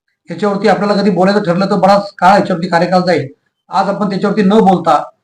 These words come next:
आम्ही आज ठिकाणी फक्त एवढीच या ठिकाणी मागणी करतो का, आता सध्या आचारसंहिता निवडणुकीचा कार्यकाल चालू आहे आणि निवडणुकीचा आचारसंहिता कार्यकाल चालू असल्यामुळं त्यांना ह्या पद्धतीने कार्य करता येतं का? त्यांना कधी या पद्धतीने कार्य करता येत नसेल तर मग आम्ही नगर परिषदे संदर्भात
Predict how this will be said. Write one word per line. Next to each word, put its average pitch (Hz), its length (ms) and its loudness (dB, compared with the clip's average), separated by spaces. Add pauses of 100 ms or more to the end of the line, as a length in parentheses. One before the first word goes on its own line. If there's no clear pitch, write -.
(260)
आम्ही 208 220 -4
आज 208 220 4
ठिकाणी 190 300 -2
फक्त 165 160 -6
एवढीच 190 360 0
या 196 60 2
ठिकाणी 185 260 0
मागणी 170 320 2
करतो 160 400 -2 (380)
का, 220 100 -10
आता 170 300 2
सध्या 196 480 2 (280)
आचारसंहिता 196 540 0
निवडणुकीचा 185 500 2
कार्यकाल 170 380 0
चालू 151 220 -2
आहे 117 180 -4 (640)
आणि 175 120 -10
निवडणुकीचा 208 520 0
आचारसंहिता 196 340 0
कार्यकाल 185 340 0
चालू 185 200 -2
असल्यामुळं 170 480 0 (520)
त्यांना 190 200 -8
ह्या 196 200 2
पद्धतीने 196 300 -4
कार्य 185 260 0
करता 180 220 -2
येतं 185 280 0
का? 156 200 -2 (420)
त्यांना 190 180 -2
कधी 202 240 0
या 202 200 6
पद्धतीने 196 280 -2
कार्य 196 180 2
करता 202 200 2
येत 202 160 0
नसेल 185 220 -4
तर 202 40 -4
मग 196 120 -2
आम्ही 208 380 0 (180)
नगर 175 220 0
परिषदे 196 440 -2
संदर्भात 180 460 0